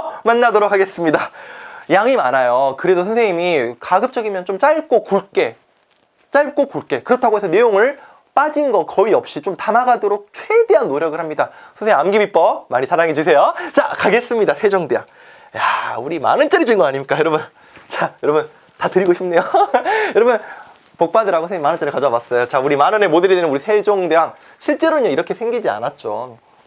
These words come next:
이게 이제 여러분들 잘 아시겠지만 세종대왕께서는 워낙 독서와 이 학업을, 공부를 너무 좋아하셨고 또 식단이 육식 위주였기 때문에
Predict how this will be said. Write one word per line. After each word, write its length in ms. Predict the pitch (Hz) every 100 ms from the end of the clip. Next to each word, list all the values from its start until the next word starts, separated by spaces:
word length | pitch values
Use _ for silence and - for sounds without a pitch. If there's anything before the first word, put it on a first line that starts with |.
| 123
이게 120 | 131
이제 340 | 117 123 110 - _ _ _ _ - - -
여러분들 280 | 127 143 143
잘 120 | -
아시겠지만 640 | 113 - 185 175 214 147 131 - _
세종대왕께서는 840 | 277 269 233 185 156 156 139 110
워낙 480 | 131 185 165 202 - - _ -
독서와 640 | 151 - - 185 139 120
이 60 | 117
학업을, 500 | 120 220 233 202 -
공부를 300 | - 165 196
너무 160 | 147 233
좋아하셨고 540 | 196 170 - 113 107
또 180 | 139 113
식단이 560 | - - 262 214 170 165
육식 240 | 147 - 170
위주였기 320 | 135 165 143
때문에 500 | 165 139 135 143